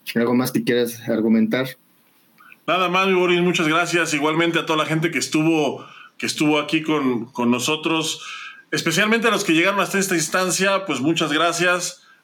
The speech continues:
Speaker 2: Los que llegaron por ahí a medio programa y quieran ver, pues, eh, el programa entero, recuerden que queda grabado y además dentro de un rato lo pueden disfrutar en formato de podcast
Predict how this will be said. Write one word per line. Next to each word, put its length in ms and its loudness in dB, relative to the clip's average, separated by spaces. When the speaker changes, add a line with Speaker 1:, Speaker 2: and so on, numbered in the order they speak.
Speaker 2:
Los 220 0
que 80 0
llegaron 380 2
por 120 0
ahí 200 4
a 80 2
medio 240 2
programa 560 0
y 100 -4
quieran 380 0
ver, 220 -2
pues, 360 -4
eh, 520 -2
el 80 -12
programa 320 -4
entero, 320 -2
recuerden 400 -2
que 120 -12
queda 180 -2
grabado 340 0
y 40 0
además 460 -2
dentro 200 -6
de 80 2
un 100 4
rato 220 0
lo 160 -2
pueden 180 0
disfrutar 380 -2
en 100 -4
formato 440 -2
de 100 -2
podcast 760 -6